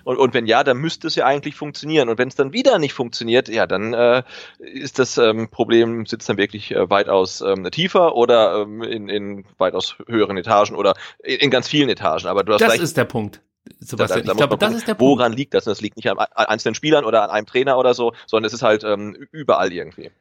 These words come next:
Speaker 2: Es ist nicht die eine Personalie oder von mir aus die fünf, sondern es ist,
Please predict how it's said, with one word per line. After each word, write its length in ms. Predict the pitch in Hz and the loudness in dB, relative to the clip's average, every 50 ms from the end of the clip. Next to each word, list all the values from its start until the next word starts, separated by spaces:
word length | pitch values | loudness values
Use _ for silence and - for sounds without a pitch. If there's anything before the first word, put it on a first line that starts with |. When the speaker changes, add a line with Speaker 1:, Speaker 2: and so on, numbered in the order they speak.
| _ _ | _ _
Speaker 2:
Es 180 | 139 135 139 | -2 -2 0
ist 160 | - 214 214 - | -2 -6 0 0
nicht 160 | 208 165 - | 0 2 2
die 100 | 156 - | 0 0
eine 220 | - 165 170 165 | 0 0 0 0
Personalie 680 | 160 160 147 127 131 135 131 135 151 170 170 135 117 110 | 2 2 2 2 2 2 2 2 2 4 4 4 4 2
oder 160 | 110 110 113 | 2 2 0
von 120 | - - 131 | 0 0 2
mir 120 | 135 139 | 4 2
aus 80 | - - | 2 2
die 100 | - 117 | 0 -2
fünf, 400 | - - 185 185 147 - - - _ | 0 0 0 0 0 -4 -6 -16 _
sondern 260 | - 135 135 131 135 | 0 2 2 4 2
es 140 | 139 135 135 | 2 0 -2
ist, 360 | _ 180 202 196 - - - | _ -4 -2 -2 -2 -6 -6